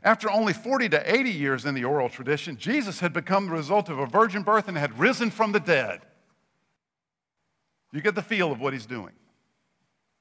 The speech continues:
Here's the thing. People who study myths, academically study myths,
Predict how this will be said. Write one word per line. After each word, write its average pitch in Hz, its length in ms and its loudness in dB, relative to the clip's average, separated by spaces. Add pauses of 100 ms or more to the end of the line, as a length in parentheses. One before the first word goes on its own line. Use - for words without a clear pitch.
(480)
Here's 214 220 -6
the 196 80 -6
thing. 135 280 -8 (1300)
People 247 320 0
who 185 140 -2
study 196 560 -2
myths, 147 640 -8 (520)
academically 208 920 0 (420)
study 160 340 0
myths, 135 440 -6